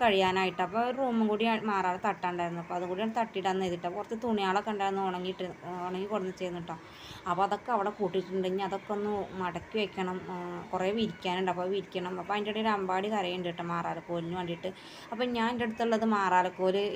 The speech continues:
ഈ നിലം അടിക്കാൻ വേണ്ടിയിട്ട് ഞാൻ വാങ്ങിയൊരു ചൂല് പോലത്തെ ഉണ്ടായി-, ബ്രഷ് പോലത്തെ സാധനം ഉണ്ടായിരുന്നു ട്ടോ. അതുകൊണ്ടാണ് ഞാൻ മാറാല അടിക്കുന്നത് ട്ടോ. അപ്പൊ എനിക്കാണെങ്കിൽ അതുകൊണ്ട് അടിച്ചുവരാക്കി പറ്റുന്നില്ല. എല്ലാവരും കാണാൻ അതുകൊണ്ട് ഇങ്ങനെ അടിക്കും. പക്ഷെ എനിക്ക് അതുകൊണ്ട് അടിക്കാൻ വയ്ക്കുന്നില്ല ട്ടോ. അപ്പൊ ഞാനത് മാറാലക്കോലാക്കി. അപ്പം ചുമരുമ്മേലൊക്കെ മാറാലെടുക്കാൻ നല്ല സുഖമാണ് ട്ടോ.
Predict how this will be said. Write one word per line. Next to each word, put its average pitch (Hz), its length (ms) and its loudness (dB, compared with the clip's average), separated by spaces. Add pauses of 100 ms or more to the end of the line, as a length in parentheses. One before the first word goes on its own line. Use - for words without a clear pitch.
ഈ - 20 0 (460)
നിലം 196 220 4
അടിക്കാൻ 214 360 0
വേണ്ടിയിട്ട് 196 300 -2
ഞാൻ 190 180 0
വാങ്ങിയൊരു 185 440 0 (180)
ചൂല് 175 320 -2
പോലത്തെ 180 260 -2
ഉണ്ടായി-, 180 280 -2
ബ്രഷ് 180 240 -4
പോലത്തെ 170 240 -4
സാധനം 185 220 0
ഉണ്ടായിരുന്നു 165 300 -2
ട്ടോ. 160 60 -6
അതുകൊണ്ടാണ് 170 460 -2
ഞാൻ 196 180 -2 (160)
മാറാല 160 360 -4
അടിക്കുന്നത് 170 300 -6
ട്ടോ. 156 80 -10
അപ്പൊ 165 120 -12
എനിക്കാണെങ്കിൽ 240 460 -2 (480)
അതുകൊണ്ട് 190 320 4
അടിച്ചുവരാക്കി 190 540 2
പറ്റുന്നില്ല. 175 640 -2 (140)
എല്ലാവരും 220 320 0
കാണാൻ 226 220 2
അതുകൊണ്ട് 190 240 0
ഇങ്ങനെ 190 140 0
അടിക്കും. 170 320 -4
പക്ഷെ 170 160 -8
എനിക്ക് 240 200 -6
അതുകൊണ്ട് 190 220 0
അടിക്കാൻ 175 300 -4
വയ്ക്കുന്നില്ല 160 380 -8
ട്ടോ. 151 120 -8 (1040)
അപ്പൊ - 180 -4
ഞാനത് 185 400 2
മാറാലക്കോലാക്കി. 170 760 -2
അപ്പം 190 200 -2
ചുമരുമ്മേലൊക്കെ 220 600 0
മാറാലെടുക്കാൻ 190 580 0
നല്ല 175 340 -4
സുഖമാണ് 165 420 -6
ട്ടോ. 160 120 -8